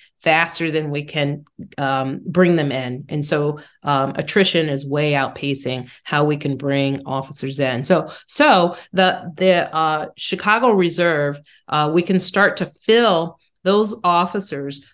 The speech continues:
with retired officers who, by the way, do want to come out, some come back. Some of them are aged out. Some of them just don't like,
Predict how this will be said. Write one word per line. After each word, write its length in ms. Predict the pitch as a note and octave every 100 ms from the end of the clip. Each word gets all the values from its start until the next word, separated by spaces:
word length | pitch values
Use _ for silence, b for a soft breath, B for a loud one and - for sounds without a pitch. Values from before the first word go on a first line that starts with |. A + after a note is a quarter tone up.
| -
with 560 | D#3+ E3 G3+ G3 - _ _ _ _ _ _ _ _ -
retired 580 | E3 - E4 G4+ D4+ E3
officers 720 | B2+ C3+ C#3 - C3 C#3 - B
who, 80 | B3+
by 160 | B3 F#4+
the 120 | D#4
way, 200 | D4 C4+
do 200 | G#3+ B3
want 300 | A#3 G#3+ A3
to 80 | G#3+
come 240 | - E3+
out, 260 | D#3+ D#3 -
some 280 | F#3 G3 -
come 220 | G3 F#3
back. 240 | E3 C#3+ D3
Some 180 | G#3
of 120 | A#3+ A#3+
them 160 | A#3
are 140 | G#3+ -
aged 340 | E3+ E3+ E3+
out. 320 | C#3+ C#3+ F3+ B B
Some 200 | - G3+
of 140 | A3+ G#3+
them 240 | G#3 G3+
just 340 | F3 F3+ - -
don't 300 | E3+ F3+ -
like, 380 | E3+ E3 E3+